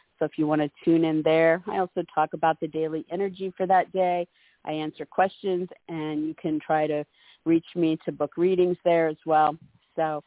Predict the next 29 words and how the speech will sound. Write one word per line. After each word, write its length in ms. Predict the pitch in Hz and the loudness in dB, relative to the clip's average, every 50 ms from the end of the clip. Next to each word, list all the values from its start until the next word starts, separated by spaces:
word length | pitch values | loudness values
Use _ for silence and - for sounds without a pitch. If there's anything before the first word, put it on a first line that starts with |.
| _ _ _ _ _ _ _ _ _ | _ _ _ _ _ _ _ _ _
that's 200 | 196 208 - - | 0 0 0 -2
a 60 | 196 | -4
new 200 | 190 180 175 180 - - | -2 -2 -2 -2 -4 -6
thing 220 | 175 170 165 165 | -6 -6 -4 -4
that 180 | 170 165 160 156 | -2 -2 -2 -2
I 100 | 156 151 | -4 -6
just 200 | 151 160 151 - _ _ | -8 -12 -14 -16 _ _
started, 460 | - 160 160 160 160 156 156 151 156 | -2 0 0 0 0 -2 -4 -4 -4
and 280 | 151 151 151 143 151 165 - _ _ | -6 -6 -6 -6 -8 -10 -12 _ _
we're 140 | 156 156 160 | -6 -6 -6
picking 320 | - - 190 - - 180 175 | -6 -6 -8 -6 -2 -2 -2
up 100 | 165 - _ - | -2 -4 _ -6
some 140 | 147 147 - _ | -6 -6 -6 _
steam 260 | _ - 180 190 190 175 | _ 2 2 2 4 2
with 160 | 147 - - | 0 -2 -2
this 120 | 143 143 - _ _ | -4 -4 -4 _ _
thing, 220 | 143 143 139 139 - | -2 -2 -2 -2 -2
so 60 | 151 | -2
it's 120 | 147 143 - _ | -4 -4 -4 _
pretty 200 | - 175 170 160 - | -2 0 0 0 0
cool, 380 | - 160 151 147 143 135 131 - _ - - - - - _ _ - | 2 4 4 6 4 4 2 -2 _ -20 -20 -20 -20 -20 _ _ -6
uh, 180 | 151 147 - - | -4 -2 -2 -2
and 140 | 139 151 156 | -2 -2 -2
the 60 | 147 | -2
world 260 | 147 151 151 147 143 | 0 0 0 0 2
needs 260 | 156 156 147 143 135 - | 0 0 0 0 -2 -4
it. 180 | 127 92 - - _ | -6 -6 -6 -6 _
So 100 | - 139 131 - - | 0 0 0 0 0
please 160 | 160 160 | 0 0